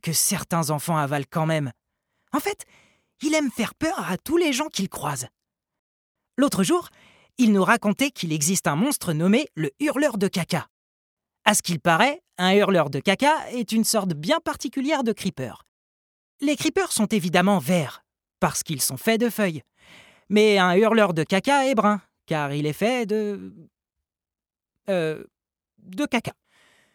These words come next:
Vous avez vraiment envie d'être très loin lorsqu'un de ces trucs explose. Lorsqu'ils attaquent, ils ne sifflent pas comme les autres creepers. Ils font plutôt une sorte de gargouillis sourd. En tout cas,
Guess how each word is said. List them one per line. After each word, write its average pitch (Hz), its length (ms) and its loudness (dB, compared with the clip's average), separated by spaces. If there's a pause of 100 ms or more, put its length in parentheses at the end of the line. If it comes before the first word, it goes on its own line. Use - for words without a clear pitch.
(500)
Vous 160 240 -2
avez 190 220 4
vraiment 220 480 2
envie 214 220 0
d'être 180 280 -2
très 220 680 -2
loin 233 260 0
lorsqu'un 220 420 -2
de 226 80 -2
ces 233 140 -4
trucs - 260 -8
explose. 147 540 -10 (1600)
Lorsqu'ils 233 520 2
attaquent, - 420 -6 (220)
ils 240 200 2
ne 214 100 4
sifflent 208 380 -2
pas 320 180 -6
comme 180 220 -2
les 170 180 -2
autres 262 200 -6
creepers. 147 560 -8 (400)
Ils 226 140 2
font 180 160 -2
plutôt 277 340 0
une 185 100 2
sorte 185 260 -2
de 147 120 -6
gargouillis 147 560 -4
sourd. 165 320 -4 (640)
En 165 120 -2
tout 156 100 -6
cas, 220 240 0